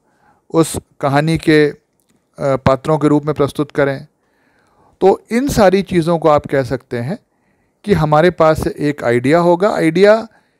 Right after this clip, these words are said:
कि हमें क्या बनाना है, उसके बाद हमारे पास एक आलेख होगा। आलेख मतलब कि हमारे पास एक रिटन या आप कह सकते हैं हमारे पास एक प्रारूप ऐसा होगा स्क्रिप्ट का, जिसके आधार पर हम आगे की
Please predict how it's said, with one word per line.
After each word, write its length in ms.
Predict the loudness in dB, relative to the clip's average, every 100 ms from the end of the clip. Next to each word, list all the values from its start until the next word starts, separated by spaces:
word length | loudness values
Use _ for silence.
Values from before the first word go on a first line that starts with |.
| _ -6
कि 60 |
हमें 200 | -2 -2
क्या 240 | 0 2 2
बनाना 400 | 2 0 0 0
है, 280 | -2 -4 -8 _ _ -10
उसके 260 | -8 -2 2
बाद 200 | 4 2
हमारे 280 | 2 2
पास 280 | 2 0 2
एक 140 | -2 0
आलेख 360 | 2 4 4
होगा। 380 | 2 -2 -4 -16 _ _ _ _ _ _ _ _ _ _ -2
आलेख 360 | 2 4 2 2
मतलब 400 | -2 0 -2 _ _ _ _
कि 80 | -2
हमारे 320 | 0 4 4
पास 300 | 4 2 2
एक 160 | 0 -2
रिटन 500 | -2 0 0 -2 -4 _ _ _ _ -4
या 120 | 2 2
आप 120 | 2
कह 160 | 0
सकते 300 | 0 -2 0
हैं 40 | 0
हमारे 180 | 2 0
पास 320 | -2 -2 -2
एक 140 | -4 0
प्रारूप 480 | 2 4 2 -2 _ _ _ _ _ _ _ _ _ -4
ऐसा 200 | 0 2
होगा 320 | 4 4 2
स्क्रिप्ट 360 | 2 2 0 2
का, 260 | 0 -2 -4 _ _ _ -8
जिसके 260 | -6 0
आधार 360 | 0 2 2 2
पर 200 | 2 0
हम 180 | 0 -6 _ _ _ _ -6
आगे 260 | -2 0 -2
की 260 | -2 -6